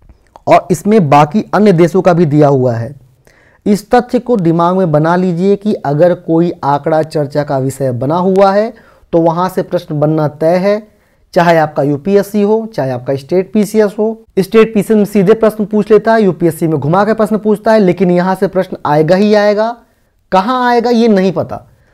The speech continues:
लेकिन यूपीएससी और स्टेट पीसीएस दोनों को मिलाकर यहाँ से प्रश्न आएगा। और एक दिवसीय परीक्षा में भी यहाँ से प्रश्न बन जाते हैं, क्योंकि वहाँ पर सीधे फैक्ट पूछा जाता है।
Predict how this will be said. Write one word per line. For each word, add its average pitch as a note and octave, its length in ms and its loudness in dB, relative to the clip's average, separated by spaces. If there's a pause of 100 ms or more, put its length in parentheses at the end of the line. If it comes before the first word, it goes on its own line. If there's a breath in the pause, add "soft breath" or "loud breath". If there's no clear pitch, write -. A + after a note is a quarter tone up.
(140)
लेकिन E3+ 380 -2
यूपीएससी G#3+ 600 -2
और A3+ 100 2
स्टेट G3 300 -2
पीसीएस F#3 240 -6
दोनों D#3+ 220 -2
को F3+ 80 -8
मिलाकर E3 360 -2
यहाँ E3 180 -4
से F3+ 100 -8
प्रश्न F3+ 260 -8
आएगा। B2 380 -8 (280)
और G#3 180 6
एक A3+ 200 2
दिवसीय F3+ 340 0
परीक्षा G3+ 400 -2
में F#3+ 200 0
भी B3 120 0 (380)
यहाँ E3+ 200 0
से F#3+ 100 -4
प्रश्न F#3+ 320 -4
बन E3+ 160 2
जाते C#3+ 300 -2
हैं, C3 380 -10
क्योंकि E3+ 220 -4
वहाँ F3+ 180 -2
पर G#3 120 -4
सीधे G3+ 240 -2
फैक्ट E3+ 320 -4
पूछा C#3+ 200 -4
जाता A#2 240 -8
है। - 160 -14